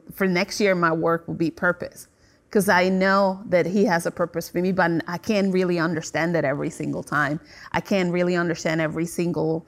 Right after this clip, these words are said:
reason why something happened. So, um, thinking about two thousand twenty-one and, and going forward, I wanted to be able to be clear on what that purpose is. You know, I wanted to make sure that I,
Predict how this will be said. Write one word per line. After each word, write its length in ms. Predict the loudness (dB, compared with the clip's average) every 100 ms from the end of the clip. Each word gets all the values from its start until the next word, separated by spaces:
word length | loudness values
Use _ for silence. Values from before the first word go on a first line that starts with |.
| _
reason 360 | -2 0 0 -2
why 200 | 0 -2
something 360 | -2 -4 -4 -2
happened. 520 | 2 2 2 -2 -4 -10 -20 _
So, 640 | -2 4 4 4 4 2 0
um, 460 | 2 2 2 0 -4 -10 _ _
thinking 300 | 0 2 2
about 440 | 2 4 4 2 0
two 100 | 0
thousand 360 | 2 2 0
twenty-one 580 | 0 0 0 2 2 2
and, 180 | 2 -2
and 160 | -2 0
going 240 | 0 0
forward, 460 | -2 -2 0 2 0 0
I 80 | 0
wanted 400 | 4 2 2 0
to 100 | 0
be 120 | 2
able 180 | 2 0
to 120 | -2
be 140 | -2
clear 640 | -2 2 4 4 4 0 -4
on 140 | -2
what 180 | 0 0
that 200 | 0 -2
purpose 400 | -2 -4 -2 -6
is. 260 | -6 -8 -12 -20 -20 _
You 100 | 0
know, 80 | 4
I 20 |
wanted 300 | 4 4 2
to 80 | 0
make 240 | 0 0
sure 360 | 0 2 4 4
that 160 | 4 2
I, 320 | 4 2